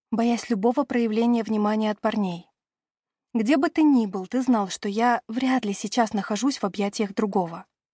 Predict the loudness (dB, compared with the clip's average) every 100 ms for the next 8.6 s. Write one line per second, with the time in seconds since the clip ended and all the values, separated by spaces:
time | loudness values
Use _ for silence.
0 | _ _ 0 0 2 0 -2 0 0 2
1 | 0 0 -2 -4 -10 _ _ _ -8 -2
2 | -2 -2 -4 2 2 2 2 2 -2 -2
3 | 0 0 -4 -10 -8 -6 -4 -2 -2 -4
4 | -8 -16 _ _ _ _ _ _ _ _
5 | _ _ _ _ _ -6 -2 -2 0 2
6 | 2 0 0 2 2 0 -4 -2 -2 0
7 | 0 0 0 0 -2 0 0 0 0 0
8 | 0 2 2 0 -14 -16